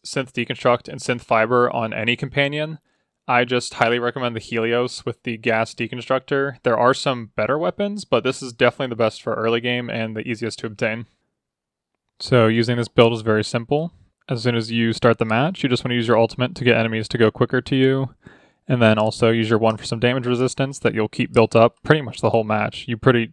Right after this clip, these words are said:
you probably shouldn't have to recast it unless a nullifier strips it off you. And then once your first ultimate ends,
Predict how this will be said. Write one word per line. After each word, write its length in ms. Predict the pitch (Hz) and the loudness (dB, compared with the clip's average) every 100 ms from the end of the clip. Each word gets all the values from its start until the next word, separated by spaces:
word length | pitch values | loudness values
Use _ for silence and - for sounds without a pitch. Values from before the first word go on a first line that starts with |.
| _ | _
you 120 | - 135 | -12 0
probably 260 | - 202 | 4 4
shouldn't 180 | - 131 | 4 2
have 100 | 117 | 0
to 80 | 120 | 0
recast 460 | 113 - 113 - 110 | 0 2 2 2 -2
it 100 | 107 | -2
unless 420 | 113 110 - - | -2 -2 -4 -6
a 160 | 131 117 | -2 0
nullifier 440 | 107 110 - 110 | 0 0 2 0
strips 260 | 107 123 - | 0 -2 0
it 80 | 113 | 2
off 220 | 110 - | 2 2
you. 200 | 127 135 - _ _ _ _ _ _ _ _ _ _ _ | -2 -2 -8 _ _ _ _ _ _ _ _ _ _ _
And 160 | 139 127 | 2 6
then 360 | 127 127 107 | 6 6 0
once 260 | 123 147 - | 0 0 4
your 120 | 135 | 2
first 380 | - 110 117 - - | 4 0 0 0 0
ultimate 340 | 135 151 147 | 0 0 0
ends, 480 | 156 160 180 190 | 0 0 -2 -10